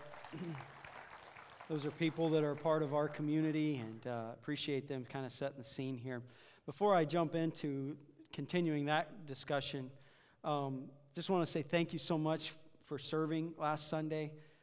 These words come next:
Uh, huge success, so many good things. Listen, there was things we gotta tweak, do better. We knew that. Some things went really fast, and, um, so some of you are like, "You know,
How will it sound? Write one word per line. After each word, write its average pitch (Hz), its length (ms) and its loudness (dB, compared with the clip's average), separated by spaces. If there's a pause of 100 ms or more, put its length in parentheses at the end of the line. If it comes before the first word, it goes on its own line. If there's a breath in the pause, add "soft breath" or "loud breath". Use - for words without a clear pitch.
(200 loud breath)
Uh, 117 140 -6 (100)
huge 180 320 -6
success, - 800 -4 (100)
so - 140 -8
many 165 200 0
good 147 240 -2
things. 143 440 -4 (320 loud breath)
Listen, 160 240 0
there 156 120 2
was 147 140 -4
things 160 260 2
we 147 60 -4
gotta 143 200 2
tweak, - 580 -2
do 156 100 0
better. 160 380 4
We 160 140 -2
knew 147 220 2
that. 160 300 4
Some 175 160 -2
things 156 240 0
went 147 200 -6
really 143 280 0
fast, 135 640 2 (480 loud breath)
and, 135 400 0
um, 123 220 -2
so 131 260 -2
some 151 200 -2
of 139 100 -4
you 135 100 -2
are 131 80 -2
like, 123 260 0 (520)
"You 139 140 -16
know, - 80 -18